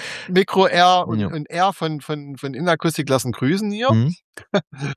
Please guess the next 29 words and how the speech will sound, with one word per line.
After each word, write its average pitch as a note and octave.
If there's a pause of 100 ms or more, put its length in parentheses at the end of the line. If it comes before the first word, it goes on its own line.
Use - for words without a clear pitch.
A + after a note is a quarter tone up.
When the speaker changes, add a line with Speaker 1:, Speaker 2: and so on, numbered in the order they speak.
(220)
Speaker 1:
Da A2
wurde A#2+
dann A2+
schon G#2+ (840)
alles A#2+
sehr A#2
auf A2
Isolation B2
mit G#2
Luft C#3 (120)
gearbeitet. C#3
Speaker 2:
Mhm. B2+ (1160)
Speaker 1:
Nette G2+
Geschichte. B2+ (160)
Moon C3
Audio E3+
spielt F3
hier, F3 (260)
aber C#3
mit C3+
den B2
Lautsprechern A#2
bin A2
ich G#2
wieder G2+
hinten G#2
runter. D#3
Speaker 2:
Mhm. D3 (1080)
Speaker 1:
Aber A2+